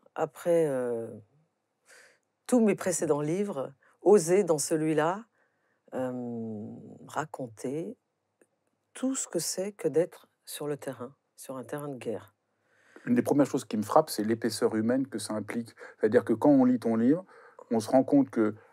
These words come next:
Speaker 2: avec les médias, avec la connaissance, on a des représentations très, très abstraites.
Speaker 1: Ouais.
Speaker 2: L'Ukrainien, le Russe, Poutine, Zelensky. Et que, en te lisant, reporter de guerre, c'est déjà découvrir qu'il y a des êtres humains.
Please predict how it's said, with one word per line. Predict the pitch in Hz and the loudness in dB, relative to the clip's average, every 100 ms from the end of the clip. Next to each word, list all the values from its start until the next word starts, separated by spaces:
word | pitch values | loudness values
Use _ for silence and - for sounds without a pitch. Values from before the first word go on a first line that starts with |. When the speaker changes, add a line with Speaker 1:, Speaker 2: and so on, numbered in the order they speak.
| _ | _
Speaker 2:
avec | - 110 107 104 | 2 4 4 2
les | 104 | 2
médias, | 104 101 113 127 | 2 4 8 8
avec | 107 110 | 6 2
la | |
connaissance, | 101 113 110 104 120 113 - _ _ _ - | 0 2 0 0 -2 -4 -12 _ _ _ 0
on | 113 | 4
a | 110 | 6
des | 107 | 6
représentations | - 139 - 120 120 117 - 120 - | 6 6 4 2 4 2 2 -4 -2
très, | - | -2
très | 196 147 120 | 2 4 2
abstraites. | 107 - 147 - _ | 2 4 4 2 _
Speaker 1:
Ouais. | 120 123 | -16 -8
Speaker 2:
L'Ukrainien, | 113 127 - 117 110 113 120 127 131 127 127 | -2 0 2 2 4 2 0 0 -2 -4 -4
le | 110 110 | 0 0
Russe, | 98 120 127 127 131 127 - 113 | 2 4 4 4 2 -2 -8 -18
Poutine, | - 110 107 127 127 131 135 - | -14 -14 -2 4 4 4 0 -6
Zelensky. | 113 117 113 110 - - 147 - - _ _ - | -6 -4 -2 -4 -8 -8 -8 -10 -20 _ _ -4
Et | 120 | -4
que, | 110 123 123 | 2 4 4
en | 123 | 4
te | 120 135 | 2 0
lisant, | 117 117 113 147 180 - | 0 2 4 4 4 0
reporter | 120 123 - 123 | 0 2 4 4
de | 113 | 4
guerre, | 110 131 156 | 2 2 2
c'est | 117 | 0
déjà | 104 104 127 151 165 _ _ _ _ _ _ _ _ _ _ | -4 0 4 4 2 _ _ _ _ _ _ _ _ _ _
découvrir | 113 113 113 113 127 135 | -6 -2 -2 0 0 0
qu'il | 113 | 0
y | |
a | |
des | 104 101 | 0 -2
êtres | 113 - | -6 -6
humains. | 101 87 | -12 -12